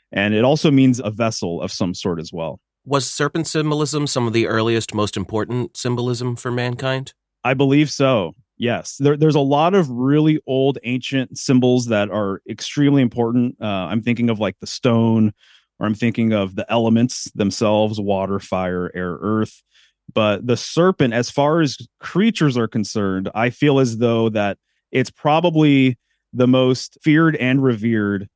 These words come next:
Speaker 1: and studied creature that there is in the animal kingdom. In fact, when you look into it, you'll realize that the serpent has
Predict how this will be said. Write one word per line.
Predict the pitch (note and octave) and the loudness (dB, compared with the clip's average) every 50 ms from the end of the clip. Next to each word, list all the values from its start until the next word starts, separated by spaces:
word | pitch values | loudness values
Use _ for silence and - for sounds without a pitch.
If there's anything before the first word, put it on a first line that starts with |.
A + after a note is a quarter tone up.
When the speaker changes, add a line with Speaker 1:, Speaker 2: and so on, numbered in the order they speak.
| _ - | _ -4
Speaker 1:
and | A2+ A2+ A2 | -2 -2 0
studied | A2 - - - C3+ A#2+ A#2+ A#2 A2 G2+ G2+ G2 F#2+ G2+ - _ _ _ | -2 -4 0 2 2 4 4 4 2 2 0 0 -2 -6 -14 _ _ _
creature | - - C#3 A#2+ A2 - A#2+ G#2+ | -4 0 0 2 2 2 0 2
that | G2+ G2+ F#2+ - | 2 0 0 0
there | G#2 G2+ G2 | 0 0 0
is | G2 F#2 G2+ | 0 -2 -2
in | G2 | -4
the | E2+ | -4
animal | D#2+ F#2+ F#2 F#2+ E2+ E2 | -4 -4 -4 -6 -6 -6
kingdom. | - - F#2 F#2+ F2 F2 E2 D#2+ - - _ _ _ _ _ _ _ _ _ _ | -6 -6 -4 -4 -4 -6 -10 -12 -16 -20 _ _ _ _ _ _ _ _ _ _
In | - C3 | -2 0
fact, | - C#3 B2+ B2+ C3 | 0 0 0 0 2
when | C#3 C#3 | 2 4
you | C3 C3 A#2+ | 4 4 4
look | B2+ C3+ C3 C#3+ | 2 2 2 2
into | C#3+ E3+ - - C#3+ B2 | 2 2 0 0 0 2
it, | A2+ G#2+ G#2 F#2 | 2 2 0 -2
you'll | A2+ A2+ A2+ A2 | -2 0 0 0
realize | A2+ B2+ C#3 C#3+ C3+ A#2+ G#2+ G#2 G#2 G2+ | 2 2 2 2 2 2 0 0 -4 -4
that | - A2 G2+ G2 G2 - A2 | -4 -4 -4 -4 -4 -6 -6
the | A2+ G#2 | -8 -8
serpent | - - - D3 D3 D#3 D3 - A#2 - D3+ C3 | -6 -4 -2 0 0 0 0 0 0 0 0 -2
has | A2+ B2 G#2+ G#2 G2+ G2+ G2 F#2+ F#2+ - - | -2 -2 0 0 0 -2 -2 -6 -8 -12 -14